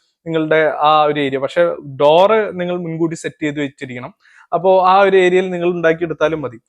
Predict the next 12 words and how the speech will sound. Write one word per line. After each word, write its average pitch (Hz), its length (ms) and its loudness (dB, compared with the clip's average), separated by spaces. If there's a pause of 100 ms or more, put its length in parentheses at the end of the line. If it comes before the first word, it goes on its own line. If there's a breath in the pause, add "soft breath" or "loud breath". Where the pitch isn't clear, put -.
എപ്പോ - 200 2
വേണമെങ്കിലും 233 300 4
നമുക്ക് 202 200 0
ഉണ്ടാക്കിയെടുക്കാവുന്നതാണ്. 175 960 2
വളരെ 156 300 2
ഈസി 226 240 -2
ആയിട്ട് 202 160 2
നമുക്ക് 170 220 -6
ഉണ്ടാക്കിയെടുക്കാവുന്നതാണ്. 151 720 -4
കുറച്ചൊരു 151 400 -6
പ്ലാനിങ്ങും 160 520 -2
കുറച്ചൊരു 156 440 -8